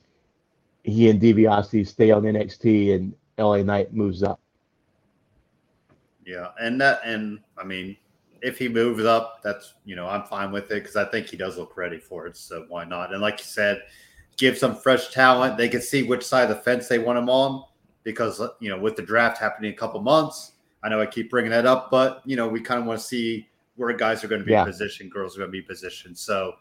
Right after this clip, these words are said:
Speaker 2: you can maybe work, you know, Raw for now and see if he works it, or go SmackDown and, uh, change it up. Um, Kyle O'Reilly, Adam Cole, two out of three falls.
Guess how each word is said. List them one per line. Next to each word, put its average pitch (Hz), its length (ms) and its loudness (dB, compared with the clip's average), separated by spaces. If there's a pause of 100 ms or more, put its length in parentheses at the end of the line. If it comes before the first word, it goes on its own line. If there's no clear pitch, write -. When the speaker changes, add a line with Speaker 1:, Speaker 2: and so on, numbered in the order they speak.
(380)
Speaker 2:
you 104 140 -8
can 107 100 -8
maybe 107 220 -2
work, 107 420 -2 (360)
you 107 100 -12
know, 98 400 -4
Raw 117 320 4
for 113 180 -2
now 123 320 2
and 117 100 -6
see 120 200 -4
if 113 100 -8
he 120 60 -6
works 120 360 -4
it, 135 180 -2
or 95 340 -4
go 110 140 0
SmackDown 120 760 -6
and, 85 120 -20 (680)
uh, 107 260 2
change 117 260 -4
it 131 80 -8
up. 139 340 -4 (380)
Um, 143 540 0 (1300)
Kyle 147 440 6
O'Reilly, 127 720 2
Adam 123 320 -6
Cole, 110 340 -8
two 123 160 -10
out 117 140 -4
of - 60 -18
three 117 160 -8
falls. 98 640 -8